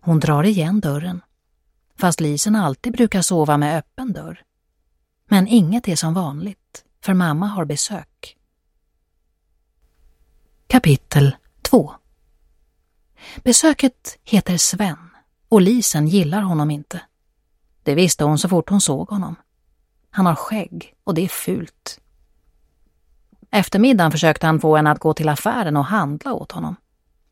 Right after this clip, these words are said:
"Du får köpa ett tuggummi till dig själv om du köper tidningen åt mig", sa han. "Jag gillar inte tuggummi",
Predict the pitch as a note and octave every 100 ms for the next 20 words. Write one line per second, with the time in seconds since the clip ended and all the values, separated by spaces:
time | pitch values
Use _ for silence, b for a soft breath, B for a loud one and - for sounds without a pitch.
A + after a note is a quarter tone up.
0 | _ - D#3+ F3 D3+ F#3 D3+ D#3+ D#3+ _
1 | - - - A3 D3 D#3+ A#3+ D#4+ E4+ D#4
2 | E4 - C#3+ D3+ - b b b - F3+
3 | C#4 C4 G3 D#3+ F#3 C4 F#3+ D3 E3+ D3+
4 | - D3 C#3 _ _ _ _ - C#3+ D3
5 | E3 _ _ _ _ _ _ _ _ _
6 | _ _ _ _ _ _ _ _ _ _
7 | G3 F#3 B3 A#3 G#3+ C#4 G#3 D#3+ F#3 E3
8 | D3+ D#3+ E3